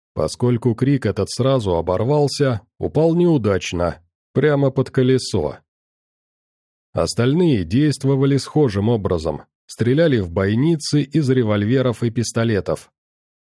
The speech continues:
Борта очистить удалось, но кто-то лез на крышу. Слышно было, как матерится винокур, который не успевал развернуть пулемет.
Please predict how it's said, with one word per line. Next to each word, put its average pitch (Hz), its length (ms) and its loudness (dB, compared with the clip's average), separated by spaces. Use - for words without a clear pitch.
Борта 117 520 0
очистить 156 520 -2
удалось, 151 640 0
но 85 220 -2
кто-то 131 400 -2
лез 139 320 0
на 135 180 0
крышу. 98 600 -2
Слышно 147 520 0
было, 147 280 2
как 151 220 -2
матерится 143 680 0
винокур, 135 580 0
который 139 400 0
не 139 140 2
успевал 143 640 0
развернуть 123 680 0
пулемет. 131 600 0